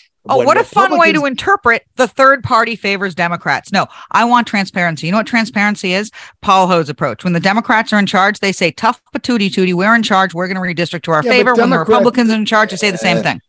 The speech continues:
Speaker 3: here's
Speaker 1: Boom,
Speaker 3: the
Speaker 1: it's
Speaker 3: trouble.
Speaker 1: honest.
Speaker 3: Here's, here's the trouble. Democrats just don't have the you-know-whats to actually do what needs to be done
Speaker 2: I, I don't
Speaker 3: to,
Speaker 2: know what's
Speaker 3: to,
Speaker 2: happening
Speaker 3: to,
Speaker 2: here.
Speaker 3: to do that.
Speaker 2: <laughs> This
Speaker 3: That,
Speaker 2: is
Speaker 3: I'm, I'm thinking about New York. I'm thinking about the bad results for Democrats in New York. I can't figure out why that happened.
Speaker 2: I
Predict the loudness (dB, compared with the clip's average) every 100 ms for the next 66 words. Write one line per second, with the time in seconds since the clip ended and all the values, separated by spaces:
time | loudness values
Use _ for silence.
0 | -2 2 4 4 4 4 4 4 4 0
1 | -2 -8 0 2 4 2 2 0 0 -8
2 | -2 -2 -2 -4 -2 0 -2 -4 -2 -2
3 | 0 0 2 2 0 0 -2 -2 0 0
4 | 0 -4 -10 -12 -20 -20 -4 0 2 0
5 | 4 4 6 6 6 6 4 0 -2 -6
6 | -6 -4 -6 -4 -2 -2 -2 2 4 4
7 | 4 2 2 2 2 -4 -2 -2 -2 -4
8 | 0 0 2 2 2 0 -4 -12 -2 0
9 | 2 2 0 -2 -2 -2 0 0 0 2
10 | 2 2 2 2 0 -2 -6 -8 -6 -6
11 | -2 -2 -2 -4 -6 -12 0 2 2 2
12 | 2 2 2 0 -4 0 0 -2 -2 -2
13 | -2 -6 -4 -2 -4 -6 -2 -2 0 -2
14 | 0 0 0 0 0 0 -2 -4 -10 -12